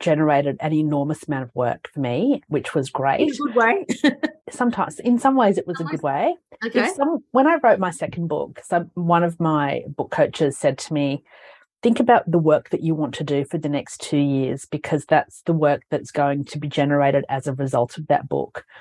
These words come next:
Speaker 2: Yeah.
Speaker 1: And if someone had said that to me when I was writing The Social Association, I never would have written The Social Association.
Speaker 2: Right.
Speaker 1: Because by the time the book came out, I didn't want to do that work anymore.
Speaker 2: Right.
Speaker 1: But I had positioned myself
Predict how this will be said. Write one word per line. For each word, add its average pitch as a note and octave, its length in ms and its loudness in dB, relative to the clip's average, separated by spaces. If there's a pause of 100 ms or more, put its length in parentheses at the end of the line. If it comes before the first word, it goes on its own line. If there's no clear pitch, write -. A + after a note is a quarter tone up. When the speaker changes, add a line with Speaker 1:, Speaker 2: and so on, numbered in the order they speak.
(160)
Speaker 2:
Yeah. E3+ 200 -12
Speaker 1:
And E3+ 140 4
if E3+ 100 0
someone G#3 360 4
had G#3+ 200 2
said D3+ 300 0
that - 220 0
to - 140 -10
me D3 120 -2
when D3 160 -2
I C#3+ 120 0
was C#3 200 -6
writing C#3 280 -2
The C3+ 60 -8
Social C#3 380 -4
Association, C#3 960 -2
I D#3+ 80 -2
never C#3 280 0
would C3+ 120 0
have B2 160 -4
written C3+ 220 -4
The C#3 80 -8
Social - 360 -6
Association. - 680 -6
Speaker 2:
Right. C#3+ 120 -8 (520)
Speaker 1:
Because F3 320 4
by F3 120 4
the D#3+ 120 2
time G3 300 2
the G3+ 80 4
book D#3 220 -4
came C#3+ 280 -6
out, C3+ 400 -2
I F3+ 80 -2
didn't E3 260 0
want D#3+ 120 -2
to C#3+ 60 0
do C3+ 200 -4
that C#3 180 -4
work C3+ 240 -8
anymore. C#3 460 -4 (200)
Speaker 2:
Right. D#3+ 260 -12
Speaker 1:
But D3+ 240 2 (300)
I D#3 260 6
had D#3 340 0 (440)
positioned F3+ 460 0
myself D#3 680 -4